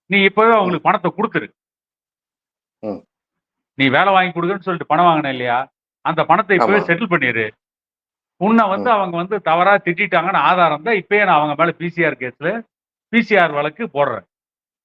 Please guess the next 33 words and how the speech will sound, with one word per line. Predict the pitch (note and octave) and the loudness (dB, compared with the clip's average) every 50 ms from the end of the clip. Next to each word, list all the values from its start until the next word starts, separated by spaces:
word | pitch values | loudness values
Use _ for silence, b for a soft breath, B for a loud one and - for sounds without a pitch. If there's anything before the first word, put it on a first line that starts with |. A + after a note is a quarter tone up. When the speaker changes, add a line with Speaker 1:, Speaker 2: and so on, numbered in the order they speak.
| _ _ | _ _
Speaker 1:
அவங்க | - C#3+ F3 F#3 F3 E3 D#3 D3+ | 0 2 2 2 4 2 2 4
மேல | D#3+ F3+ G3+ G#3+ | 4 4 4 4
Speaker 2:
ம். | F3+ | 2
Speaker 1:
வன்கொடுமை | E3 F3+ F#3+ F#3 G3 F#3 F3+ E3+ | 0 -2 -2 -2 -2 -2 -2 -2
தடை | D3 D3+ D3+ E3 E3+ | -2 -4 -4 -4 -4
சட்டத்தின் | - D#3 C#3+ D3+ C#3 C3 C3 | -6 -6 -6 -8 -8 -10 -8
கீழ் | - F3+ F#3+ | -8 -8 -4
வழக்கு | D#3+ D3 D3+ F3 E3+ E3 D#3 | 0 0 0 0 -2 -4 -8
பதிவு | - D3 C#3+ C3+ | -8 -8 -8 -8
செஞ்சு | A#2+ B2+ E3 F#3 | -8 -8 -6 -6
இப்பயே | F#3 E3 - - F3 F3+ D#3+ | -6 -6 -2 -2 0 0 0
கைது | - C#3+ D3+ D#3+ D#3 B2+ | 0 0 0 -2 -4 -8
பண்றேன்." | G#2+ G2+ - F#2+ F2+ - _ _ _ _ _ _ _ _ _ _ _ _ _ _ _ _ _ - D3 | -12 -14 -16 -18 -20 -20 _ _ _ _ _ _ _ _ _ _ _ _ _ _ _ _ _ -2 0
அப்படின்ன | E3 G3 G3+ F#3 D#3+ | 2 2 2 0 -2
Speaker 2:
ம். | B2 D3 | -4 -4
Speaker 1:
பின்னால | D3+ F3 F3 F#3 A3+ A3+ | -2 2 2 4 2 2
பேக் | E3+ F3 F3+ F#3 | 2 0 0 2
அடிக்கிறாங்க. | E3 E3 C#3+ B2 A#2+ A2+ G#2+ G2+ F#2 _ _ _ _ _ _ _ _ _ _ _ _ _ _ _ _ _ _ _ _ _ _ _ _ _ _ _ _ _ _ _ _ _ - | 0 -2 -2 -2 -2 -4 -4 -6 -8 _ _ _ _ _ _ _ _ _ _ _ _ _ _ _ _ _ _ _ _ _ _ _ _ _ _ _ _ _ _ _ _ _ -12
Speaker 2:
ம். | A2+ G#2+ G2+ F#2+ F2 E2 - _ _ _ _ _ _ _ _ _ _ | -10 -8 -8 -8 -10 -14 -18 _ _ _ _ _ _ _ _ _ _
Speaker 1:
அந்த | - A2+ A#2 A#2+ B2 A2 F#2+ | -4 -2 0 0 0 0 -2
அதிகாரி | F#2 A#2 C3+ D#3+ F#3 F3+ F3 F#3 A#3+ | -2 -4 -2 0 0 2 2 0 -2
நேர்மையா | A#3 F3 F3 G3+ G#3+ G3+ G#3+ F#3+ | 0 0 0 0 0 0 -2 -4
பேசுறாரு. | E3 - C3 B2 _ _ _ - A2 G2 F#2+ _ _ _ _ _ _ _ _ _ _ _ _ - | -4 -4 -8 -12 _ _ _ -14 -14 -14 -14 _ _ _ _ _ _ _ _ _ _ _ _ -2
"சரி, | D3 C#3+ | 0 2
ரைட்டு. | C#3 D#3 F3 E3+ - D#3+ | 2 2 0 0 -4 -6
Speaker 2:
ம். | G#2 G2 E2+ _ _ _ _ _ _ | -8 -8 -10 _ _ _ _ _ _
Speaker 1:
எப்ப | - B2 C3+ - - F#3+ | -2 -2 -2 2 2 2
வேணாலும் | F3+ E3+ D#3+ D3 D#3 F#3 | 2 2 2 2 2 2
நான் | F3+ D#3 B2+ | 2 0 0
கேஸ் | - D3 D#3 D3+ | -2 -2 -4 -4
போட | - C3+ C3 E3+ | -4 -6 -6 -6
தயார். | - A#2+ A#2+ B2+ B2 B2 - _ _ _ _ _ _ _ _ - | -6 -4 -4 -4 -4 -6 -8 _ _ _ _ _ _ _ _ -4
நீ | D#3+ | -2